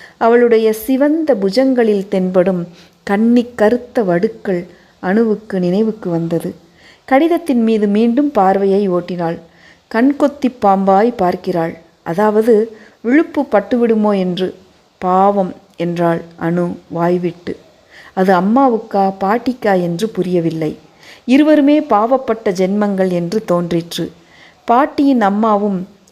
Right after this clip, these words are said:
பாட்டி அவளது ஒரே பெண் என்பதால் அவர்கள் வீட்டிலேயே இருந்தாள். பதினைந்து வயதில் விதவையானாளாம்.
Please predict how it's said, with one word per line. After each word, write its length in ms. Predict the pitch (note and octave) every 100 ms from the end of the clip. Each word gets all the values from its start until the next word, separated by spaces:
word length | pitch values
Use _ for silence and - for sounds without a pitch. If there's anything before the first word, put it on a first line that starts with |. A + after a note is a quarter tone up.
| _
பாட்டி 360 | - A3 B3 B3
அவளது 400 | F#3+ G3 G3 F3+
ஒரே 340 | F3+ G#3 A#3+
பெண் 240 | B3+ G3+ G3
என்பதால் 580 | E3+ F3 F3 F#3+ E3+ E3+ - - -
அவர்கள் 360 | - A3 B3+ B3+
வீட்டிலேயே 540 | A#3 A#3 A3 G#3 G#3+
இருந்தாள். 480 | G#3+ F#3 F3+ F3 F3 - _ _ - -
பதினைந்து 560 | - A#3+ C#4+ D#4 C#4 A#3
வயதில் 440 | G3+ G#3 A3+ A3+ F#3+
விதவையானாளாம். 880 | F#3+ G#3+ A3 F#3+ F3 E3+ E3 E3